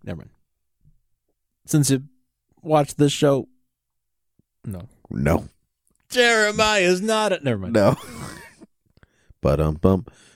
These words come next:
Speaker 2: Um, Supergirl comes to understand Winn, and she tells him to be safe.
Speaker 1: I know.
Speaker 2: I thought
Speaker 1: That
Speaker 2: that,
Speaker 1: was
Speaker 2: and James, I guess, from de, by
Speaker 1: Yeah.
Speaker 2: de facto, but
Speaker 1: Yeah, yeah.
Speaker 2: I thought that was very nice.
Speaker 1: That was very nice. She's, like,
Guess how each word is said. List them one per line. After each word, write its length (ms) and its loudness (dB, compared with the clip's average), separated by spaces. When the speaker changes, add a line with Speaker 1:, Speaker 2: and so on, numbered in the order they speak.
Speaker 2:
Um, 600 0
Supergirl 840 2
comes 300 2
to 160 4
understand 640 0
Winn, 600 -2
and 260 -4
she 140 -8
tells 260 0
him 140 -6
to 100 -8
be 120 -6
safe. 420 -8
Speaker 1:
I 60 -8
know. 240 -10
Speaker 2:
I 140 2
thought 220 0
Speaker 1:
That 140 0
Speaker 2:
that, 100 -2
Speaker 1:
was 20 0
Speaker 2:
and 180 2
James, 280 0
I 80 0
guess, 400 -6
from 320 -4
de, 80 -12
by 100 -2
Speaker 1:
Yeah. 120 0
Speaker 2:
de 80 -2
facto, 480 -4
but 200 2
Speaker 1:
Yeah, 40 -14
yeah. 100 -20
Speaker 2:
I 60 2
thought 140 2
that 60 4
was 140 0
very 240 2
nice. 360 -2
Speaker 1:
That 120 -8
was 160 0
very 180 -2
nice. 360 -16
She's, 240 -4
like, 240 0